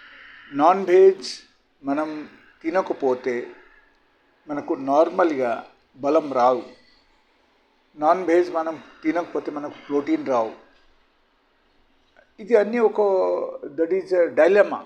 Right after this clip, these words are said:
అన్నమాట. So, we should not, uh, think at all about all this thing, because మనం సైన్స్ ప్రకారంగా ఆలోచిస్తే,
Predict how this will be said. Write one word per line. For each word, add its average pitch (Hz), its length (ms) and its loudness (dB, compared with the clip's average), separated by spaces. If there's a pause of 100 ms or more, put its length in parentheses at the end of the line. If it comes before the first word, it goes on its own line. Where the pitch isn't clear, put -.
(320)
అన్నమాట. 131 340 -10 (540)
So, 196 300 2 (120)
we 185 120 0
should 170 240 -8
not, 202 180 4 (220)
uh, - 800 -6 (400)
think 185 160 -10
at 139 160 -2
all 170 340 2
about 156 320 0
all 131 200 -4
this 135 200 -10
thing, 151 260 -10 (760)
because 165 480 4 (580)
మనం 185 260 -4
సైన్స్ 202 540 -4
ప్రకారంగా 165 440 -2
ఆలోచిస్తే, 151 800 -6